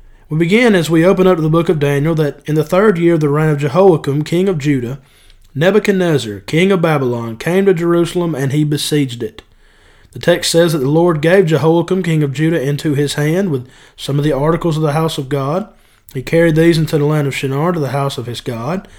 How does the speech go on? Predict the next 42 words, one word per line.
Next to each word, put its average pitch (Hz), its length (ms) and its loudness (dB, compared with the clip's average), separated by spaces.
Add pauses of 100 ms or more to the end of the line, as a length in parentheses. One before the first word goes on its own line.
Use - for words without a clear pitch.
(200)
He 160 100 -4
brought 156 240 2
the 147 120 0
articles 165 500 2
into 156 180 -4
the 143 120 -4
treasure 190 360 0
house 131 320 -6
of 113 220 -12
his 247 200 -6
God. - 400 -12 (840)
Now 143 120 -2
what's 156 160 2
interesting 175 540 2
as 147 140 2
you 160 80 0
continue 160 320 0
to 143 80 0
read 190 280 2
is 160 100 0
not 165 180 0
only 214 280 0
did 165 180 0
he 175 100 -2
depart 160 460 -2
with 147 240 -4 (240)
these 147 220 -4
physical 165 420 2
treasures, 175 460 0
but 143 200 -6
he 147 140 -2
also 220 380 -2
departed 160 440 0
with 127 160 -8
people. - 500 -8 (760)
He 160 80 -8
departed 151 460 0
with 127 280 -6
souls. 190 680 -4 (580)
In 139 140 -4
verse 165 240 2
three, 190 500 2